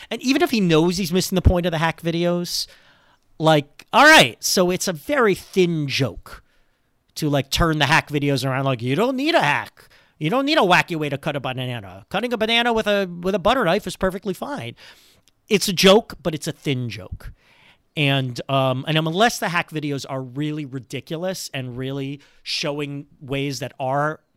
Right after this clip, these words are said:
more complicated, and they're really like, "This is really helpful," it's not helpful. Um, then I feel like it's a thin joke, and to do it over and over and over again without providing much in the way of visual appeal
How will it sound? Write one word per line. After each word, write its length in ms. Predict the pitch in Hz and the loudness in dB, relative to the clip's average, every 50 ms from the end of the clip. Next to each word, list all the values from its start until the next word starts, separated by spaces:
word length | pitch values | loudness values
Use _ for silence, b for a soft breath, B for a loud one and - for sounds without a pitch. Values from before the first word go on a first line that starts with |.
| _ _ _ _ _ - | _ _ _ _ _ -12
more 360 | 143 143 143 151 156 151 139 | -10 -6 -4 -4 -4 -4 -4
complicated, 680 | - 160 151 143 139 180 156 - 165 170 165 180 180 147 | -6 -6 -8 -6 -8 -10 -10 -10 -10 -10 -8 -10 -10 -10
and 60 | 131 | -10
they're 80 | 131 127 | -10 -10
really 140 | 139 151 | -8 -8
like, 160 | 147 135 - - | -8 -10 -12 -12
"This 180 | 123 - - | -14 -12 -12
is 140 | 170 127 165 | -12 -12 -10
really 240 | 165 185 214 220 196 | -8 -8 -6 -6 -4
helpful," 400 | 165 214 247 - - 104 90 - | -4 -6 -6 -8 -12 -20 -20 -20
it's 180 | - 123 - - | -18 -16 -14 -12
not 180 | 143 131 127 | -12 -12 -12
helpful. 360 | - 101 92 - - - - b b b b b b b b b b b b b _ _ - | -14 -18 -20 -20 -20 -20 -20 b b b b b b b b b b b b b _ _ -2
Um, 400 | 151 147 143 135 135 135 135 135 _ _ _ _ _ _ _ _ | 0 0 0 0 -4 -6 -10 -14 _ _ _ _ _ _ _ _
then 260 | - 190 190 190 190 - | -6 -4 -4 -6 -8 -10
I 120 | 160 175 185 | -12 -14 -12
feel 200 | - 240 233 226 | -8 -4 -4 -2
like 140 | 208 - | -4 -4
it's 100 | 165 - | -6 -10
a 40 | 160 | -10
thin 320 | 131 - - 185 214 226 208 | -10 -6 -6 -6 -6 -6 -8
joke, 360 | 156 143 139 131 127 - - 147 | -6 -6 -6 -6 -6 -8 -12 -14
and 100 | 131 131 | -16 -14
to 60 | 135 | -12
do 160 | 127 143 143 | -10 -10 -10
it 80 | 143 - - | -10 -8 -6
over 500 | 165 156 170 175 160 131 113 107 95 - _ _ - | -4 -2 -2 -2 -2 -4 -8 -14 -18 -20 _ _ -16
and 100 | 131 - _ - | -16 -14 _ -4
over 460 | 156 160 170 160 135 123 113 104 - - | -4 -2 -2 -4 -6 -10 -12 -14 -16 -18
and 100 | 127 113 _ - | -20 -18 _ -6
over 360 | 170 175 202 196 175 180 165 | -4 -2 -2 -4 -4 -8 -10
again 400 | 143 117 131 120 117 110 107 110 b b b b b b b b | -10 -10 -12 -12 -12 -14 -16 -20 b b b b b b b b
without 340 | 143 147 170 196 214 214 - | -6 -4 -2 -2 -2 -2 -6
providing 560 | - 202 175 147 160 160 160 160 156 147 139 | -10 -10 -8 -4 -4 -4 -4 -4 -6 -8 -8
much 260 | 135 139 151 - - | -8 -8 -8 -10 -10
in 100 | 160 143 | -8 -8
the 80 | 135 135 | -8 -6
way 180 | 131 131 127 127 | -6 -6 -6 -8
of 80 | 110 | -8
visual 420 | 107 127 127 113 - 151 139 131 123 | -6 -6 -6 -6 -6 -6 -6 -8 -8
appeal 640 | - - - 135 127 123 120 120 123 120 123 127 | -10 -12 -12 -10 -10 -8 -8 -8 -8 -8 -10 -12